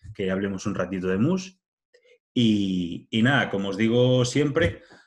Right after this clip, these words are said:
por favor, dejadme un comentario aquí abajo, eh, respecto a lo que os ha parecido el vídeo.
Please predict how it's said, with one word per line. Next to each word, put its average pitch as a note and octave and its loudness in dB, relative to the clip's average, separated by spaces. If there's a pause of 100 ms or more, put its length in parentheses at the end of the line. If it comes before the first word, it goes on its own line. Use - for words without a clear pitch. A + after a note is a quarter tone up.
por A2 -2
favor, A#2+ 2
dejadme A2 0
un A2+ 0
comentario G#2+ -2
aquí G#2+ -4
abajo, B2 -4 (140)
eh, F2+ -4 (520)
respecto F#2+ -6
a F2 -4
lo F2+ -10
que - -20
os - -16
ha G2 -4
parecido F#2 -4
el F#2 -2
vídeo. D#3+ 0